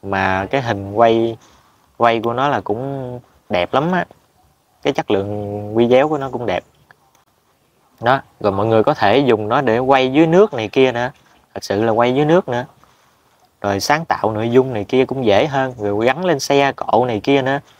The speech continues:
Thì cái điện thoại á, không bao giờ mà mọi người gắn lên điện, lên xe mà quay ngon bằng con Google đâu.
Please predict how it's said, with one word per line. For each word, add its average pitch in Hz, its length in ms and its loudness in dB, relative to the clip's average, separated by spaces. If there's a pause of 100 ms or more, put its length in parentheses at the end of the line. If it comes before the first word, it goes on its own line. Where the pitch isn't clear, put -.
(580)
Thì 113 140 2
cái 165 120 2
điện 127 180 0
thoại 110 320 4
á, 156 120 -4
không 147 300 -2
bao 135 140 4
giờ 113 200 2
mà 98 140 -6
mọi 107 180 -6
người 107 180 -2
gắn 139 200 -2
lên 131 380 -4
điện, 110 180 0 (340)
lên 127 180 2
xe 131 320 2
mà 113 160 -6
quay 120 320 0
ngon 123 260 0
bằng 98 160 -4
con 120 180 0
Google 110 400 2
đâu. 104 100 -10